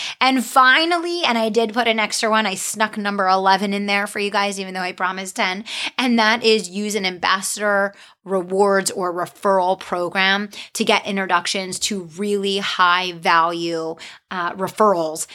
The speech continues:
that you can move into consults and, and ultimately, um, stack up into new clients. So whether you invite people to,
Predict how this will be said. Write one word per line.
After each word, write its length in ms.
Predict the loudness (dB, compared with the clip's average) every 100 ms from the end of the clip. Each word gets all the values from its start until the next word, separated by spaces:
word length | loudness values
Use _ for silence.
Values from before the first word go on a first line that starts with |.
| -20 -2
that 380 | 2 4 2 0
you 140 | -2
can 360 | 0 -4 -4 -6
move 220 | -6 -4
into 160 | -4
consults 560 | -2 -2 -2 -2 -6 -4
and, 220 | -6 -6 -8
and 140 | -8
ultimately, 880 | -8 -8 -8 -8 -8 -4 -4 -4 -4
um, 340 | -6 -8 -12 -6
stack 400 | -2 2 2 0
up 180 | -6 -6
into 260 | -8 -6 -6
new 140 | -10
clients. 400 | -8 -8 -4 0
So 280 | 2 2 0 -8 -12 2
whether 360 | 4 6 4
you 360 | 2 -2 -2 0
invite 420 | -2 0 0 0
people 440 | -8 -8 -4 -4
to, 520 | 0 0 0 -2 -6